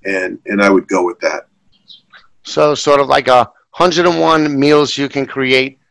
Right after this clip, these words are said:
Speaker 2: using a George Foreman grill and a frying pan. 'Cause that's
Speaker 1: Well, there
Speaker 2: basically
Speaker 1: are.
Speaker 2: what I do. <laughs>
Speaker 1: Yeah, and, and I, I think being a-, able to leverage social content
Speaker 2: Mm-hmm.
Speaker 1: and seeing the creativity that's out there and the way people are doing. I,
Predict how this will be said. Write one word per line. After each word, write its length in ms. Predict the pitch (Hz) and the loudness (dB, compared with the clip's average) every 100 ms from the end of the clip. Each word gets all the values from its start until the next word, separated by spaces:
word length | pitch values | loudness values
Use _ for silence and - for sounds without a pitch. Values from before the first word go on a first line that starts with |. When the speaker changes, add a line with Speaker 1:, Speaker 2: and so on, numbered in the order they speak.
| _ | _
Speaker 2:
using 320 | 139 120 131 | -6 -2 -2
a 60 | 120 | 0
George 300 | 123 147 123 | 2 0 -2
Foreman 360 | 135 143 135 | 0 0 0
grill 260 | 113 113 131 | -2 -2 -2
and 100 | 135 | -2
a 40 | |
frying 360 | 110 123 120 113 | -4 -2 -2 -2
pan. 340 | 90 95 85 _ _ _ _ _ _ _ _ _ | -8 -12 -14 _ _ _ _ _ _ _ _ _
'Cause 100 | 120 | 0
that's 220 | 127 127 | 0 2
Speaker 1:
Well, 100 | 127 | 2
there 80 | 147 | 4
Speaker 2:
basically 280 | 131 131 156 | 6 4 4
Speaker 1:
are. 60 | 139 | 4
Speaker 2:
what 100 | 131 | 4
I 160 | 127 | 4
do. 240 | 117 107 98 - 170 - | 4 0 -2 -4 -4 -2
<laughs> 340 | 151 - 165 | -4 -2 -2
Speaker 1:
Yeah, 240 | - 143 113 | 0 -2 0
and, 300 | 120 143 120 | 2 0 0
and 180 | 123 | -2
I, 120 | 113 110 - | 0 -4 -4
I 120 | 120 | -4
think 260 | 160 135 - | -4 -8 0
being 240 | 123 123 120 | 2 2 0
a-, 180 | 110 101 | -4 -4
able 220 | 120 120 | -2 -2
to 100 | 101 | -4
leverage 580 | 101 104 113 131 110 - | -4 2 2 4 0 2
social 320 | - 110 - | 0 0 0
content 520 | 98 101 95 - 90 - _ _ _ _ _ _ | -6 -6 -6 -6 -16 -16 _ _ _ _ _ _
Speaker 2:
Mm-hmm. 100 | 98 | -4
Speaker 1:
and 100 | 110 | -2
seeing 400 | - - 127 139 | 0 2 4 6
the 80 | 123 | 4
creativity 720 | 110 - 123 113 - 120 113 | 0 4 4 4 4 4 4
that's 320 | 104 98 95 101 | 4 0 -2 0
out 240 | 95 95 | 0 0
there 340 | 95 85 82 - | -2 -4 -6 -6
and 180 | 104 95 | -4 0
the 80 | 95 | 2
way 440 | 104 107 101 95 _ _ _ _ _ - | 4 4 4 2 _ _ _ _ _ 0
people 260 | 123 113 | 2 4
are 60 | 104 | 6
doing. 200 | 117 107 | 6 6
I, 140 | 104 | 4